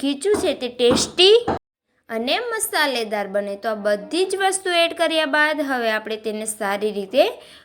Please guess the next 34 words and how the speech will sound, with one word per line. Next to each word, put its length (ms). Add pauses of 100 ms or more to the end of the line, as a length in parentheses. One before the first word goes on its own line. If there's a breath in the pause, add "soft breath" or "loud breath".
(140)
મિક્સ 400
કરી 340
દઈશું. 500 (960)
તો 180
હવે 280
આપણું 340
સાબુદાણાનું 760 (100)
ખીચું 340
બનીને 360 (200)
એકદમ 280 (100)
રેડી 280
થવાનું 520
છે. 100 (100)
તો 60 (100)
થોડી 340
વાર 200
માટે 220 (120)
ગેસની 380
મીડિયમ 420
ફ્લેમ 300
પર 180
આપણે 320
તેને 260 (480 loud breath)
રહેવા 400
દઈશું. 420 (260 loud breath)
તો 120
આપણા 320
સાબુદાણા 680
જે 100 (100)
સારી 440
રીતે 180 (100)
બફાય 540
ત્યાં 220
સુધી 260